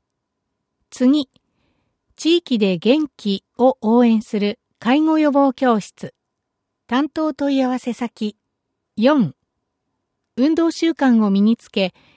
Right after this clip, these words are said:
いつまでも健康な毎日を過ごすためのきっかけとヒントを紹介します。申し込みが必要な有料の教室、一回百円、応募者多数の場合は抽選、と、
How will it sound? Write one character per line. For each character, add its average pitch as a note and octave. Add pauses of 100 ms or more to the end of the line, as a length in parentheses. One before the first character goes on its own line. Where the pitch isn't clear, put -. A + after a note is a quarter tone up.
(120)
い C#4
つ E4
ま D4
で A3+
も F#3
健 B3
康 D#4
な D4+
毎 D4
日 B3
を G3+
過 -
ご A3+
す -
た A#3
め G3
の F3+
き -
っ -
か B3
け C4
と A#3
ヒ C4+
ン D4
ト A3
を F#3+
紹 F3+
介 F#3
し -
ま F3+
す。 - (840)
申 C#4
し -
込 E4
み D#4+
が D4+
必 -
要 D4
な C4
有 A#3+
料 D4
の C4
教 A3
室、 - (400)
一 F3+
回 G#3
百 G3
円、 F3+ (200)
応 A#3+
募 C4
者 A3
多 G3+
数 B3+
の G#3+
場 G3
合 G3
は G3
抽 F3+
選、 E3 (500)
と、 B3